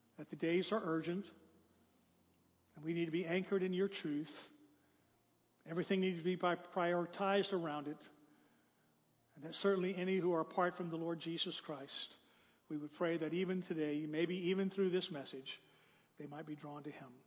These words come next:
In his name we pray. Amen. Thank you. You may be seated.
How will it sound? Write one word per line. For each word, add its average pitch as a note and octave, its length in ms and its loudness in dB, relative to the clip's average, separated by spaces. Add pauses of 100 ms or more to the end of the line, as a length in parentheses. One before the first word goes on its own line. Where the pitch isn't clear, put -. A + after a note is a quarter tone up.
(800)
In - 60 -18
his D3+ 200 -6
name D3 160 -8
we D3 80 -6
pray. A#2+ 300 -16 (500)
Amen. C#3 280 -16 (180)
Thank D#3 240 -8
you. D3 60 -4
You C#3 40 -10
may C#3+ 100 -6
be C#3+ 100 -8
seated. C3+ 360 -4